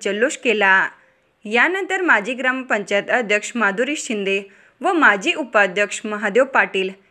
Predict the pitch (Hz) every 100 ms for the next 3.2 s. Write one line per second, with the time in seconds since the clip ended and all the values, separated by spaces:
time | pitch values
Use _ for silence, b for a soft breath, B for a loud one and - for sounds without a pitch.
0 | b 214 220 214 214 392 302 - 220 214
1 | 208 277 330 247 196 196 196 180 175 202
2 | 262 339 294 226 202 202 - 226 226 220
3 | 220